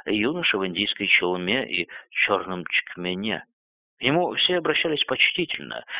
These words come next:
как к хозяину. Около площадки старались изо всех сил несколько музыкантов.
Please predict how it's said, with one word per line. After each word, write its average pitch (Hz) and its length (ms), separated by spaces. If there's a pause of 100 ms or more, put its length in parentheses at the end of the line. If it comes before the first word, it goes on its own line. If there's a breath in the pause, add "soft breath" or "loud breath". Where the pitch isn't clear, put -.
(120)
как - 160
к - 240
хозяину. - 720 (580)
Около 98 380
площадки - 800 (340 loud breath)
старались 113 520
изо 113 200
всех - 340 (220)
сил 165 160
несколько 139 460
музыкантов. 123 720